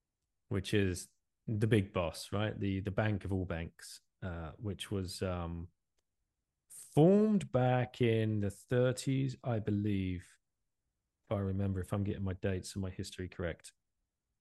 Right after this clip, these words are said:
Uh, yeah, by, by the head of the Bundesbank, I think it is Hermann Schacht and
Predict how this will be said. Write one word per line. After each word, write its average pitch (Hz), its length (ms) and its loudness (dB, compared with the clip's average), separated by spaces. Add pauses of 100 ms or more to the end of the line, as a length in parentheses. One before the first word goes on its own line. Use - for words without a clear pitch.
(300)
Uh, 98 580 0 (1300)
yeah, 101 380 4 (580)
by, 143 460 8 (1700)
by 107 100 -4
the 104 80 -4
head 135 180 0
of 147 80 -2
the 139 60 0
Bundesbank, 131 640 0 (240)
I 123 120 -16
think 120 160 -2
it 104 100 -4
is 104 120 -8
Hermann 120 320 -2
Schacht 123 540 -2 (120)
and 117 920 -2